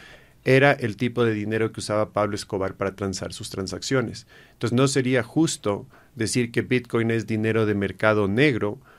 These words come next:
cuando una parte sí es utilizada por mercado negro, pero eso no le hace al instrumento el propósito de ser utilizado por mercado negro.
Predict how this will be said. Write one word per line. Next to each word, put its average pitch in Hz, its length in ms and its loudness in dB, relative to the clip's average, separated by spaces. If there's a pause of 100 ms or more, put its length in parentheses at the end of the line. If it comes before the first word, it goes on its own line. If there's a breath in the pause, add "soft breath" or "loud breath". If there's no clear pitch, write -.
(260 soft breath)
cuando 110 580 4 (100)
una 143 320 4
parte 180 380 4
sí 151 260 0
es 120 120 2
utilizada 113 640 -2
por 104 140 -2
mercado 107 380 0
negro, 110 320 0
pero 107 160 0
eso 120 160 -2
no 120 80 2
le 117 140 2
hace 113 200 0
al 107 120 -2
instrumento 104 920 -2 (400 soft breath)
el 113 160 -2
propósito 117 920 0 (200)
de 104 200 -4
ser 110 180 2
utilizado 104 580 -2
por 104 160 -4
mercado 104 380 -2
negro. 117 340 0